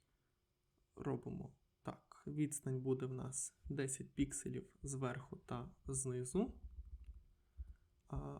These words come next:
ось так. І це буде вісімдесят п'ять на тридцять п'ять. Далі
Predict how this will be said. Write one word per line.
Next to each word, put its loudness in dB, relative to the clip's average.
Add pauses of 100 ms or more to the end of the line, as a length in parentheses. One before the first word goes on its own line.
(120)
ось -2
так. 2 (140)
І 8
це 4
буде 4
вісімдесят 2 (180)
п'ять 2 (720)
на 4
тридцять 0 (440)
п'ять. -2 (1700)
Далі 4